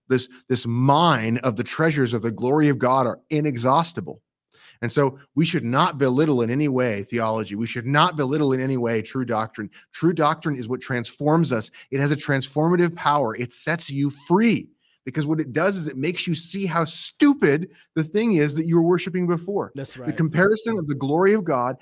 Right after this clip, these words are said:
Speaker 1: makes you see the sin that you were chasing to be deceptive. The more you know God, the more you see in the true light of things. And the things that were hidden in the darkness before, they get,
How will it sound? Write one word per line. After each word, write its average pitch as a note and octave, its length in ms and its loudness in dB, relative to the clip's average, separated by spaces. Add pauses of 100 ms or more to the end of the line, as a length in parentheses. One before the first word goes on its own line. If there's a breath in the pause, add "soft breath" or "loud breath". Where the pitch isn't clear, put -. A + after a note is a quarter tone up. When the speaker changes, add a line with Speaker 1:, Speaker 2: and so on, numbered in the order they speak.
(160 loud breath)
Speaker 1:
makes E3+ 300 -4
you F#3 140 0
see E3+ 600 -2 (100)
the - 80 -2
sin A3 460 0
that E3+ 140 -2
you E3 100 -2
were D3+ 100 0
chasing D3+ 560 -4 (200 loud breath)
to D#3+ 100 -2
be D#3+ 140 2
deceptive. C#3+ 680 -2 (400)
The C#3 80 0
more D#3+ 240 4
you G3+ 160 2
know F#3+ 220 2
God, C3+ 380 -2 (200 soft breath)
the C3+ 80 -4
more D#3+ 240 0
you D#3+ 160 0
see E3 400 -4
in C#3+ 100 -2
the B2 80 -4
true E3 360 0
light C#3 260 0
of A#2 140 -4
things. F#2+ 340 -10 (240 soft breath)
And B2+ 160 0
the B2+ 60 -2
things F3 300 0
that C#3+ 100 -2
were C3+ 80 -2
hidden E3+ 260 -2
in D3 60 0
the B2+ 80 -2
darkness C3 420 0
before, A2 480 -6 (220 soft breath)
they C3 100 0
get, D3 220 0